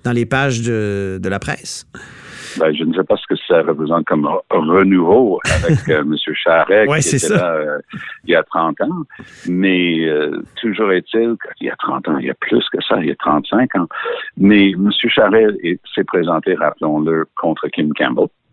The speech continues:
Speaker 2: euh, pour remplacer Brian Mulroney. Et
Speaker 1: Ouais.
Speaker 2: cette course à la chefferie date d'il y a, il y a plus de vingt-cinq ans. Et, euh, il s'est présenté contre une femme politique solide, forte, et elle l'a gagné.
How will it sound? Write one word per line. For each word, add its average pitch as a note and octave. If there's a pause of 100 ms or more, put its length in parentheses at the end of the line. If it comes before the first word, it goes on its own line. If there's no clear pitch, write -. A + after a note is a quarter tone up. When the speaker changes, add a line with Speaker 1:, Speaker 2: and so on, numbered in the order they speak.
(420)
Speaker 2:
euh, C#2
pour D2+
remplacer D2+
Brian C#2+
Mulroney. C#2
Et D2
Speaker 1:
Ouais. A#2+
Speaker 2:
cette -
course -
à C#2+
la C#2
chefferie C#2+
date D2
d'il C2+
y C2
a, B1+
il C#2
y C2+
a C2+
plus -
de C2+
vingt-cinq D#2+
ans. F#2+ (600)
Et, G#2
euh, F#2+ (380)
il G2 (100)
s'est F2+
présenté F2
contre F2+
une D2+
femme E2+
politique D#2+ (380)
solide, D#2+ (180)
forte, F2+
et E2+ (640)
elle G2
l'a F#2+
gagné. G#2+